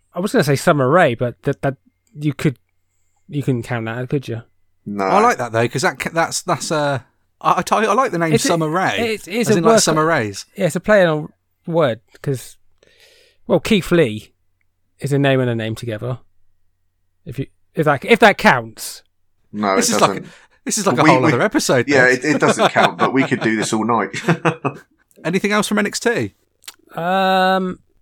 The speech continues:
Speaker 1: I'm sure there's more tournament matches, but I can't remember off the top of my head. Uh, the Karrion Kross is still beating up jobbers,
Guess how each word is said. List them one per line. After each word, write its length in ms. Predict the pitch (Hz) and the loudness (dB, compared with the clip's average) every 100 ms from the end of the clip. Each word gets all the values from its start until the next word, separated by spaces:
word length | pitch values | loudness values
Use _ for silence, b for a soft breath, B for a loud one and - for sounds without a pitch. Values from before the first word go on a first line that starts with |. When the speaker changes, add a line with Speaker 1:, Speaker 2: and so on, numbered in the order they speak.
| _ | _
Speaker 1:
I'm 60 | - | 0
sure 140 | 247 | 2
there's 100 | 165 | 4
more 140 | 180 156 | 2 2
tournament 320 | 180 147 127 | 2 2 0
matches, 340 | 123 - 131 | -4 -4 -6
but 280 | - 135 127 | -2 0 0
I 120 | 120 | -2
can't 260 | 117 - 120 | -6 -8 -8
remember 180 | 113 110 | -8 -12
off 80 | - | -14
the 80 | |
top 80 | 123 | -10
of 60 | 120 | -6
my 120 | 113 | -4
head. 200 | 113 110 _ _ _ _ _ - | -6 -8 _ _ _ _ _ -2
Uh, 80 | 170 | 0
the 80 | |
Karrion 400 | 170 226 233 190 | 2 4 4 4
Kross 340 | - 185 165 - | 4 4 4 2
is 100 | 143 | -6
still 720 | - - - - 240 220 180 _ - | -8 -12 -6 2 4 4 2 _ -4
beating 240 | 202 185 | 2 2
up 140 | 175 | 2
jobbers, 580 | 131 170 151 120 117 - | 4 4 4 -2 -6 -10